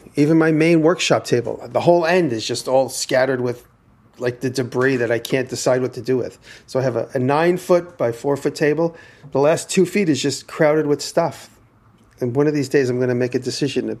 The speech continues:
get it all off there. But whenever I shoot at that table for the videos, I'm always shooting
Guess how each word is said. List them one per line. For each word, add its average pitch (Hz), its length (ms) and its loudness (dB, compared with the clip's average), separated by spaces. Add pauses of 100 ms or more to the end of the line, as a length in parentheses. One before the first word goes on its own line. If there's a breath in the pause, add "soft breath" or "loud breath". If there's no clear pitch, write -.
(160)
get 123 160 0
it 123 80 -4 (100)
all 117 220 2
off 117 200 -2
there. 120 200 -14 (460 loud breath)
But 127 200 -2 (260 loud breath)
whenever 151 420 4
I 135 80 2
shoot 185 560 -2
at 127 200 -2
that 123 180 2
table 151 320 0
for 120 100 -4
the 110 80 -6
videos, 120 480 -2
I'm 117 100 -4
always 127 200 2
shooting 123 500 0